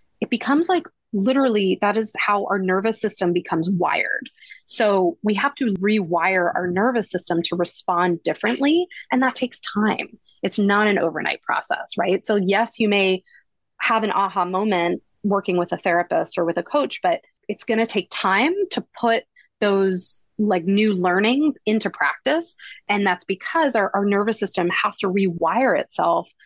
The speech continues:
so that we're not responding from a place of fear and survival and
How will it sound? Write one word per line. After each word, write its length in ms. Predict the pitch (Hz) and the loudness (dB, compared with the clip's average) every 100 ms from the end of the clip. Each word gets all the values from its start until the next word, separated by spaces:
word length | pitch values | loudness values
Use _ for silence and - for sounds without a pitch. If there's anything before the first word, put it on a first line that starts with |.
| _ | _
so 140 | - 202 | -6 -2
that 140 | 190 | 0
we're 100 | 196 | 0
not 360 | 190 185 190 - | 2 2 2 -2
responding 960 | 185 - - 202 220 196 170 170 170 - _ _ | -8 -6 -4 -2 0 0 0 0 -2 -4 _ _
from 240 | - 202 196 | -4 0 0
a 60 | |
place 320 | - 175 170 | -2 -4 -2
of 100 | 160 | -8
fear 500 | - - 196 185 175 - | -8 -2 2 2 2 0
and 160 | 175 | -2
survival 880 | - 165 165 165 165 165 160 175 - | -2 -2 0 0 0 0 0 -2 -2
and 380 | 151 160 160 156 | -2 -2 0 -2